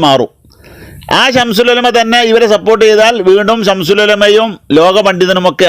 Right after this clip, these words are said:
ആയി മാറും. ഇങ്ങനെയുള്ള വൈരുദ്ധ്യാധിഷ്ഠിത സംസ്കാരം പേറുന്ന ഒരു പാർട്ടിയാണ് മുസ്ലിം ലീഗ്. അതുകൊണ്ട് ഇ കെയെ കുറിച്ച് ഇന്ന് ഇവർ പറയുന്നത് കേട്ടിട്ട് എല്ലാ കാലത്തും ഈ ഇ കെയെ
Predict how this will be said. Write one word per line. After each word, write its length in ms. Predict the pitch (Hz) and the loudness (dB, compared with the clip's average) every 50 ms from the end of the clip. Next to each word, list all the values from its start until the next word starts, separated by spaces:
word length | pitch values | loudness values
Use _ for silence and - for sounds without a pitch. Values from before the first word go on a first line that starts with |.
| 156 | 2
ആയി 120 | 156 156 143 135 | 2 0 0 0
മാറും. 240 | 123 110 101 92 - _ _ - 139 151 | 0 -2 -2 -4 -8 _ _ -6 -4 -4
ഇങ്ങനെയുള്ള 480 | 180 190 220 226 233 220 214 214 214 214 196 | -2 -2 -2 -2 -2 0 0 0 0 2 2
വൈരുദ്ധ്യാധിഷ്ഠിത 1040 | 180 170 170 180 180 202 196 170 170 220 214 214 208 196 214 - - - 202 202 196 - | 2 2 2 2 2 0 0 0 0 0 2 2 0 0 0 -2 -2 -2 -2 -2 0 -2
സംസ്കാരം 520 | 180 - 151 - - 196 196 196 190 196 180 165 | -2 -6 -6 -6 -4 -2 -2 0 -2 -2 -2 0
പേറുന്ന 300 | 175 175 170 175 170 170 170 | 0 2 0 0 0 0 -2
ഒരു 80 | 165 - 143 | -2 0 0
പാർട്ടിയാണ് 460 | 143 147 143 123 147 160 160 156 156 147 | 0 0 -2 -2 -2 0 0 0 0 -2
മുസ്ലിം 240 | 135 117 - 131 131 131 127 | -2 -2 -2 0 0 2 2
ലീഗ്. 240 | 131 127 120 147 156 - - - - - - - - - - | 0 2 0 0 -2 -2 -6 -12 -16 -14 -12 -10 -6 -4 -2
അതുകൊണ്ട് 320 | 156 165 196 202 220 220 240 220 202 202 190 208 | -2 0 0 -2 -2 -2 -2 -2 0 0 2 0
ഇ 20 | 226 202 - | 0 0 0
കെയെ 180 | 247 247 254 262 220 208 | 0 0 0 0 0 0
കുറിച്ച് 280 | 240 240 240 - 277 240 214 208 | -2 -2 -2 -2 -2 0 0 0
ഇന്ന് 200 | 208 214 240 240 240 | 0 0 2 2 2
ഇവർ 140 | 240 233 240 185 220 | 2 2 0 0 0
പറയുന്നത് 440 | 208 214 214 214 214 214 220 214 220 185 185 | 0 0 0 0 0 0 0 0 0 0 2
കേട്ടിട്ട് 480 | 196 196 190 165 190 160 127 - 214 220 - - - - - - - - - 156 | 2 2 2 0 -2 -4 -2 0 0 0 0 -4 -8 -18 -20 -20 -10 -4 -2 0
എല്ലാ 220 | 170 202 226 240 254 262 262 247 | 0 0 0 0 -2 -2 -2 -2
കാലത്തും 480 | 233 226 233 226 226 - - 233 226 226 220 220 | 0 0 0 0 -2 -2 -2 -4 -2 -2 0 0
ഈ 20 | 214 208 202 208 | 0 2 0 0
ഇ 20 | 190 - - | 0 0 0
കെയെ 180 | 226 233 233 | 2 2 2